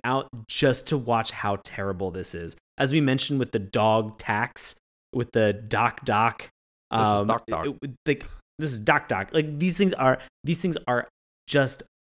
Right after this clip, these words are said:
Speaker 1: fucking insanely silly. And it, it just, regardless of what the show is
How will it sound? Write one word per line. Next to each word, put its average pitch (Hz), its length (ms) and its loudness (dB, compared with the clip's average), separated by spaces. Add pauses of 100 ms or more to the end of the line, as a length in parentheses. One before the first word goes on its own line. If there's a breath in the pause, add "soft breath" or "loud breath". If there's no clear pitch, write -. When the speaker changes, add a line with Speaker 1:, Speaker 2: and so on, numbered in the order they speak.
(340)
Speaker 1:
fucking 127 340 -2
insanely 107 520 -2
silly. 98 580 -2
And 113 240 -4
it, 117 160 -6
it 120 140 -12
just, - 200 -4 (340)
regardless 156 460 6
of 151 80 -2
what 151 120 2
the - 60 -8
show 123 380 4
is 113 500 0